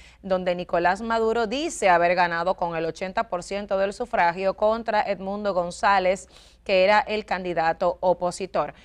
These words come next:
Vamos a ver parte de lo que son las declaraciones en la que también se ha se-, se ha sentido el espíritu de hermandad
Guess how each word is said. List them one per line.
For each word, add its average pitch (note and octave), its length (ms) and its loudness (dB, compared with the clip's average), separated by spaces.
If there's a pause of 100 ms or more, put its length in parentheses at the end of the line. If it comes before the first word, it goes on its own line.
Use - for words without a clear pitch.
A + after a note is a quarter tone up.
(180)
Vamos A#3+ 300 -2
a E4 80 6
ver G3 360 4
parte G3 340 4
de A3+ 100 0
lo G3 160 -2
que G3+ 100 -12
son F3 220 -8
las F#3+ 160 0
declaraciones G3+ 800 -2
en G3 140 -6
la F#3 100 2
que F#3+ 140 -8
también F#3+ 400 -6
se D#4 80 -4
ha D4 40 -4
se-, B3+ 320 -6
se A3+ 200 -4
ha A3 40 -2
sentido A#3 720 -2 (300)
el F#3 160 0
espíritu A3 600 -4
de G#3+ 200 0
hermandad G#3+ 600 2